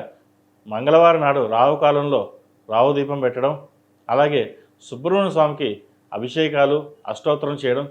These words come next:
చెప్పదగిన సూచన. సుబ్రహ్మణ్య పాశుపత హోమం చేయించడం చెప్పదగిన సూచన. ఈ రాశిలో జన్మించిన వారికి కలిసి వచ్చే సంఖ్య ఒకటి,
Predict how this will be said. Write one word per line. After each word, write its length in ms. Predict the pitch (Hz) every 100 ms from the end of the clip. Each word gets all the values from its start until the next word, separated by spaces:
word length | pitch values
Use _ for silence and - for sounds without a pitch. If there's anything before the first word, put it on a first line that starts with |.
| 139
చెప్పదగిన 460 | 110 139 127 127 147 - _ -
సూచన. 300 | 117 117 98 95 _ _ _ _
సుబ్రహ్మణ్య 400 | 135 139 160 165 147
పాశుపత 280 | 135 139 131
హోమం 140 | 131 127
చేయించడం 340 | 127 123 135 156 _ _ -
చెప్పదగిన 460 | 120 127 127 143 139
సూచన. 340 | 110 107 98 98 _ _ -
ఈ 60 | 113
రాశిలో 240 | 117 139 156
జన్మించిన 360 | 135 143 147 139
వారికి 320 | 135 143 131 101 _ _ -
కలిసి 220 | 143 165 165
వచ్చే 180 | 160 127 -
సంఖ్య 340 | 127 135 104 - _ -
ఒకటి, 340 | 107 127 139